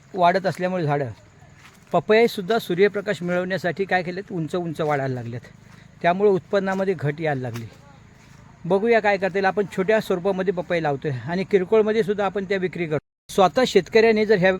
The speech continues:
वस्तू विकायला सुरुवात केली ना, तर खऱ्या अर्थानं आपला फायदा होईल. कारण काय माहिती आहे का, मध्ये व्यापाऱ्याची दरी नसणार आहे आणि त्यामुळं आपल्या मालाला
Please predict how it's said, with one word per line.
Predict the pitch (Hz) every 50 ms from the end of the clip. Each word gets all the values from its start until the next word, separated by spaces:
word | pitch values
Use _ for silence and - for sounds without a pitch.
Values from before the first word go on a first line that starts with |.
| - -
वस्तू | 180 175 - - - 202
विकायला | 185 180 151 202 196 202 196
सुरुवात | - - 156 165 175 165 - -
केली | 170 151 151 147
ना, | 135 139 151 165 - - - - - - - - - - - - - - - - - - - - - - - -
तर | 220 226 - - - - - - - - - - - - -
खऱ्या | - - 185 190 208 214
अर्थानं | 202 185 - 208 208 214
आपला | 202 180 - - 196 202
फायदा | 170 - 180 160 156 151 170 165
होईल. | 143 131 117 101 - - - - - - - -
कारण | - 180 185 208 208
काय | 190 - 214 214
माहिती | 208 202 202 180 - 175
आहे | 156
का, | 156 170 180 - - - - - - - - - 180
मध्ये | 185 190 190 175 226 233 226
व्यापाऱ्याची | 202 196 180 - - 202 208 220 - 226
दरी | 190 170 175 175 190 190
नसणार | 180 170 139 - 165 156 147
आहे | 135 127 - - - - - - - - - -
आणि | 175 175 170 156
त्यामुळं | - 196 202 202 208 214 214 233 -
आपल्या | - 190 - - 202 214 202
मालाला | 196 185 175 175 185 190 196 208